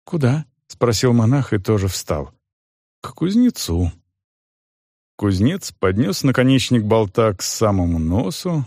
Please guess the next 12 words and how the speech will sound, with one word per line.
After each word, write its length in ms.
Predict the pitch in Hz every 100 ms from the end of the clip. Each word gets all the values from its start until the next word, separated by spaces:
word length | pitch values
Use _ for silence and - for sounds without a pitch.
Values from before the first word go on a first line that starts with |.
| -
разглядывал, 1080 | - 82 76 73 76 90 135 135 127 113 98 -
потом 420 | 80 - 90 90
произнёс: 800 | 92 92 87 76 67 64 - - _ _ _ _ _ _ _ _
«Доброй 760 | - - 123 55 - 80 - -
закалки 840 | 190 254 - 98 95 127 131 190
шип». 460 | 185 - 78 64 - _ _ _ _ _ _ _ _ -
«Надо 360 | 117 135 131
сделать 520 | 120 113 135 131 117 -
такой 480 | 123 - 160 139
же 300 | 82 76 90
из 120 | 104 -
серебра», 720 | - 110 107 98 82 67